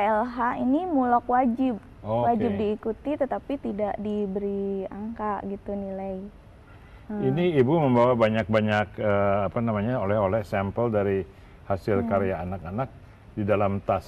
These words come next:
Speaker 2: ini. Saya pikir tas ini termasuk yang kita perlu bicarakan atau
Speaker 1: Iya.
Speaker 2: kebetulan tas biasa aja? Ini apa
Speaker 1: Eh,
Speaker 2: istimewanya tas ini?
Speaker 1: ya, ini tuh, eh, tas yang dibuat oleh ibu-ibu di sekitar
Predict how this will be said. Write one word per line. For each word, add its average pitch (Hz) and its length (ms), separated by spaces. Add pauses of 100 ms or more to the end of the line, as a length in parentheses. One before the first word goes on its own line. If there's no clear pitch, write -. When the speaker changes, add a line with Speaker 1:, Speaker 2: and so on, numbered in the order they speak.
Speaker 2:
ini. 110 320
Saya 104 160
pikir 113 400 (480)
tas 113 240
ini 135 160
termasuk 107 560
yang 107 400 (640)
kita 101 640 (720)
perlu 107 240
bicarakan 101 640
atau 262 220
Speaker 1:
Iya. 277 340
Speaker 2:
kebetulan 120 480
tas 117 240
biasa 120 400
aja? 104 160
Ini 123 160
apa 262 160 (400)
Speaker 1:
Eh, 120 80
Speaker 2:
istimewanya 110 640
tas - 240
ini? 262 80
Speaker 1:
ya, 240 240
ini 254 400
tuh, 339 400
eh, 247 300 (100)
tas 277 240
yang 262 240
dibuat 247 400
oleh 226 320
ibu-ibu 220 640
di 233 160
sekitar 226 400